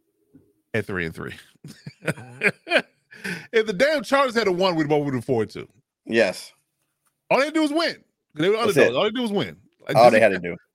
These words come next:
Speaker 1: All D J Khaled says, "All you do gotta do is win."
Speaker 2: All you gotta do is win.
Speaker 1: Al Davis, just win, baby. And you couldn't do that. But
Speaker 2: <laughs>
Speaker 1: regardless,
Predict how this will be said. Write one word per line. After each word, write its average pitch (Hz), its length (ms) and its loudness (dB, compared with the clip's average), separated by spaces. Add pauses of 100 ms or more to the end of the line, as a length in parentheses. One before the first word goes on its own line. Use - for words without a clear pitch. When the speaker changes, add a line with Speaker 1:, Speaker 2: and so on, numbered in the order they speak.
Speaker 1:
All 208 260 0
D 180 220 -4
J 240 120 -2
Khaled 226 320 -4
says, 190 280 -2
"All 180 180 0
you 208 100 -6
do 185 220 -4
gotta 175 220 -2
do 170 140 -2
is 139 80 -2
win." 110 160 -6 (500)
Speaker 2:
All 113 200 6
you 107 60 2
gotta 98 220 0
do 98 160 -2
is 92 100 -6
win. 92 300 -6 (560)
Speaker 1:
Al 175 180 0
Davis, 160 300 -4
just 147 180 -4
win, 117 160 -4
baby. 90 400 -8
And 104 180 -4
you 101 60 -8
couldn't 107 180 -4
do 98 80 -4
that. 120 240 2
But 147 180 -2
Speaker 2:
<laughs> - 0 -
Speaker 1:
regardless, 165 400 -2